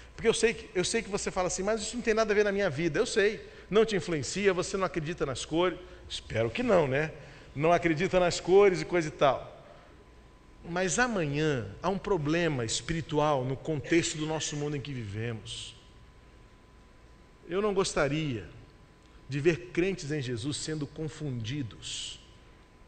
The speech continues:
no mundo, nas, nas ruas em que, da nossa cidade,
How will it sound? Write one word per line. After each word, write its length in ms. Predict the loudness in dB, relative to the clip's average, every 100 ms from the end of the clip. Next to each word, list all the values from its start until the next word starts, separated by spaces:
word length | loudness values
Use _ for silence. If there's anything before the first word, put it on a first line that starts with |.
| -20 -20 -20 -20 -20 -16 -6
no 140 | -2
mundo, 300 | 2 2 0
nas, 200 | -2 -4
nas 240 | -2 -2 0
ruas 240 | 2 2
em 80 | 0
que, 140 | -6
da 260 | -8 -2 -2
nossa 240 | -2 -6
cidade, 460 | -8 -2 0 -2